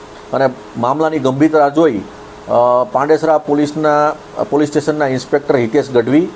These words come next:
તથા સેકન્ડ પોલીસ ઇન્સ્પેક્ટર હુદડ તથા સર્વેલન્સ સ્ટાફના પોલીસ સબ ઇન્સ્પેક્ટર વસાવાનાઓએ પોતપોતાની ટીમો બનાવી અને આરોપી પકડવા માટેના પ્રયત્નો ચાલુ કરેલા.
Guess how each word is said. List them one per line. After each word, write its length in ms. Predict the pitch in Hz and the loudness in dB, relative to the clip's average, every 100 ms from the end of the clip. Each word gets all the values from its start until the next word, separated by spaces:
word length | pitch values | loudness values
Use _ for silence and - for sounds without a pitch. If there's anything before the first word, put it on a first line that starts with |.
| - - - - | -14 -20 -10 -4
તથા 180 | 131 143 | 0 0
સેકન્ડ 400 | 185 - 156 139 | 0 0 0 0
પોલીસ 220 | 147 143 | -2 0
ઇન્સ્પેક્ટર 500 | 135 120 143 - 135 | -2 0 0 2 -2
હુદડ 400 | 113 127 147 185 - - - - | 0 2 2 0 -8 -18 -20 -4
તથા 380 | 135 147 147 147 | -2 2 4 2
સર્વેલન્સ 460 | 147 139 156 156 | 0 2 2 2
સ્ટાફના 360 | 135 135 131 151 | 0 -2 0 -2
પોલીસ 480 | - 139 139 - - - | 0 0 0 -4 -14 -16
સબ 200 | - 139 | -4 -2
ઇન્સ્પેક્ટર 480 | 143 147 143 139 147 147 - - - - | -2 -2 -2 0 -2 -2 -8 -18 -20 -4
વસાવાનાઓએ 880 | 110 120 131 147 151 147 147 151 104 - - - - | 0 0 2 2 4 2 2 2 0 -4 -14 -20 -2
પોતપોતાની 500 | 143 143 143 151 147 | -2 0 -2 0 0
ટીમો 280 | 135 147 147 | 0 0 2
બનાવી 420 | 143 165 156 101 - | 2 2 0 -4 -6
અને 140 | 131 139 | -4 -2
આરોપી 360 | 123 139 147 | 2 2 2
પકડવા 340 | 139 139 147 139 | 0 0 2 2
માટેના 320 | 131 143 143 | 0 0 0
પ્રયત્નો 420 | 135 139 143 143 | 2 0 2 0
ચાલુ 260 | 127 131 135 | 2 0 2
કરેલા. 400 | 139 151 113 | 2 2 2